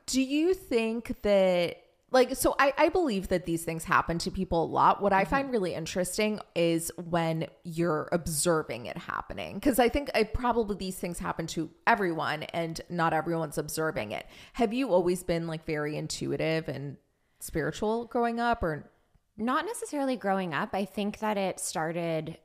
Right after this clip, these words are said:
Speaker 2: um, throughout my entire health journey, like,
Speaker 1: Mm-hmm.
Speaker 2: later in life, as I became more in tune with my body and listened more,
Speaker 1: Mm-hmm.
Speaker 2: I started listening to everything around me. And to be transparent,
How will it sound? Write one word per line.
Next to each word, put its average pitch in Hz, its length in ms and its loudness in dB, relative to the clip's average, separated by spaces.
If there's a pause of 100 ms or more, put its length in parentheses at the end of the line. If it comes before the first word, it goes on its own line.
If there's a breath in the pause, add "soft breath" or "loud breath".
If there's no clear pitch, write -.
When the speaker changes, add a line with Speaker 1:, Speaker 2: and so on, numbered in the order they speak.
(140)
Speaker 2:
um, 151 680 -6 (360)
throughout 127 460 -4
my 180 80 -6
entire 180 460 -4
health - 360 -10
journey, 208 460 -4
like, 220 160 -6
Speaker 1:
Mm-hmm. 233 140 0
Speaker 2:
later 202 240 0
in 143 180 -2
life, 147 320 -2
as 165 160 -4
I 156 80 -2
became 151 260 -4
more 151 160 -4
in 147 120 -4
tune 139 260 -6
with 143 160 -8
my 135 140 -6
body 131 400 -8
and 135 120 -8
listened 196 400 -6
more, 233 300 -2 (160 loud breath)
Speaker 1:
Mm-hmm. 208 260 -2
Speaker 2:
I 147 380 0
started 143 380 -6
listening 147 420 -6 (140)
to 143 320 -6
everything 160 400 -6
around 214 280 -6
me. 262 240 -6 (400 loud breath)
And 190 120 2
to 190 100 -2
be 220 340 -2 (120)
transparent, 170 920 -4